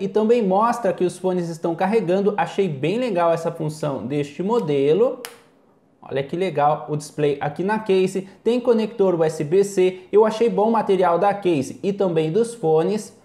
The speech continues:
Os fones que ficam bem protegidos dentro da case. Olha os detalhes deste modelo. Também conta com um pequeno led,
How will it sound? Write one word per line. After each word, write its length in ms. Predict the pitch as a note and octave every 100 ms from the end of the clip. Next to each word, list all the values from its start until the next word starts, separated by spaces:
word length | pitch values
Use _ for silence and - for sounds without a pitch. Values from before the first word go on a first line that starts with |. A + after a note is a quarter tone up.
| _ - _ -
Os 160 | D#3
fones 320 | F#3+ A3 A3+
que 120 | - G#3
ficam 320 | G#3 G3+ F3+
bem 200 | G3 A#3+
protegidos 840 | A#3+ A3+ A#3 G3+ C#3+ E3 E3+ -
dentro 360 | - C#3 D3 D3+
da 160 | G3 G#3+
case. 640 | F3+ E3+ F#3+ G3 A#3+ - - _ _ _ _ _ - - - -
Olha 180 | C#3
os 80 | D3+
detalhes 640 | D#3 E3 - D#3 C#3 A2 -
deste 380 | C3+ D3+ -
modelo. 500 | F3 A3 D#3+ E3+ F3 F3 -
Também 300 | A3 A3+ A#3
conta 340 | A#3 G#3+ G3+
com 140 | E3+ F3+
um 40 |
pequeno 380 | E3+ E3 G#3 A3+
led, 420 | G3 F#3+ F#3 F#3